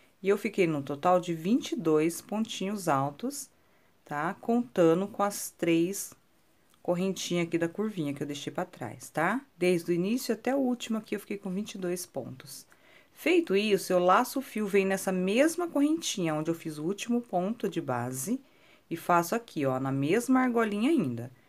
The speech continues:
dois pontos altos, que vai fazer a curvinha do nosso cropped, olha. Dois pontos altos, duas correntes de intervalo e mais dois pontos altos na mesma argolinha ainda.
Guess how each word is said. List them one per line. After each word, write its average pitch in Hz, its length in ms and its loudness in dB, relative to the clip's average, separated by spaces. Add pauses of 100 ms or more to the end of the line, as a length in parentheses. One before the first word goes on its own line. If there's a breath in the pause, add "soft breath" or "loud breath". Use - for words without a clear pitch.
(300 soft breath)
dois 156 460 0
pontos 131 640 -8
altos, 127 560 -6
que - 100 -6
vai 156 120 4
fazer 156 260 -2
a 165 60 0
curvinha 180 720 0
do 214 120 -8
nosso 196 360 -4
cropped, 120 680 -6
olha. 117 320 -6 (640 soft breath)
Dois 147 400 -2
pontos 127 540 -8
altos, 123 800 -6 (840 soft breath)
duas 226 420 0
correntes 220 600 0
de 190 100 -4
intervalo 170 1000 0
e 170 120 -4
mais 170 400 2
dois 147 440 -2
pontos 202 420 -4
altos 170 300 2
na 170 120 -2
mesma 160 680 -2
argolinha 214 640 -4
ainda. 143 340 -10